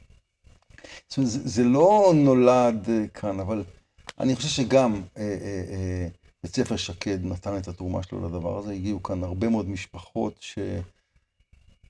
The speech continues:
מטעמים אידיאליסטיים, חינוכיים, או אגואיסטיים אולי לילדים שלהם, אבל, אבל, אבל באו עם איזה, איזה התכוונות, אה,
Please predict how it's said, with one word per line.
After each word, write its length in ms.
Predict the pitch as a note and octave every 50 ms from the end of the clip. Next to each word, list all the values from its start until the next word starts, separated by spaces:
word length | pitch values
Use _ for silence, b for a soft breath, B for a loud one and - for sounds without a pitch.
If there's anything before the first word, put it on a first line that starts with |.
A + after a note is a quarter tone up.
| _ - A2
מטעמים 580 | G#2+ G2+ G2+ F#2+ - G#2+ G#2 A2+ B2 C3 C3
אידיאליסטיים, 800 | B2 A2+ A2+ B2 A#2+ B2+ C#3+ D3 - - - E3 D#3+ D#3 D3+ C#3+
חינוכיים, 720 | B2+ - - - E3 D#3 D3 - - F3+ G#3 D#4 E4 - F#3
או 160 | F3 E3 D#3
אגואיסטיים 520 | C3+ B2+ D#3+ G3+ A#3+ G#3 - - F#3+ D#3+
אולי 220 | C#3 C3 C3+ C3+ C3+
לילדים 400 | C3+ C#3 C#3 C#3+ D#3+ A3 A#3+ B3+
שלהם, 280 | - - C3 B2 A#2
אבל, 240 | A2+ A2 A#2+ G#2+ -
אבל, 280 | B2 - - B3+ - -
אבל 180 | B2 C3 C3
באו 320 | C3 D#3 A#3+ C#4 C#4 E4+ -
עם 140 | - A3+
איזה, 200 | F3+ E3 D3+ E3
איזה 220 | D3 D#3+ C#3+ C3+ D#3+
התכוונות, 640 | D3+ C#3 - - E3 C#3+ D#3 F#3 - A3+ - -
אה, 60 | E3+